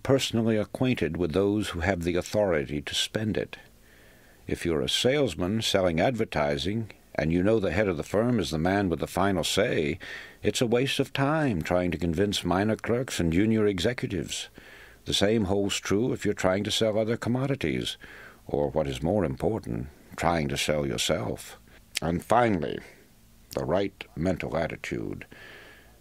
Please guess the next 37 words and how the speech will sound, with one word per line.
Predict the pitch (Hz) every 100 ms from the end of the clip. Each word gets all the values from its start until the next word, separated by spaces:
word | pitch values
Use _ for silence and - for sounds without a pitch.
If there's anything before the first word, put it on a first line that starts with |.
| -
Being | 92 110 101
properly | 92 - 113 - 117 110
attired, | 98 - 87 82 65 55 50 -
keeping | - 131 117
your | 107 98
eyes | 101 98 92
straight | - 98 98
ahead | 90 78 80 69
and | 67
fixed | - 120 - - 101
on | 95
your | 90 80
goal, | 73 87 82 67 58 53 - - - - -
throwing | - 95 139 165 156
around | 147 135 131 117 92
you | 92
the | 85
proper | - 120 117 101
aura, | - 107 92 69 57 - -
which | - 80
is |
done | 69 98 104 104
by | 90 78
an | 76
act | 87 98 -
of | 80
your | 82
imagination | 80 85 87 85 80 85 - 65
or | 69 65
an | 65
extension | 67 - - 101 98 - 76
of | 65
your | 64
personal | 65 - 98 - 85
magnetism, | 87 92 78 - 73 67 62 65
will | 71 71
work | 80 90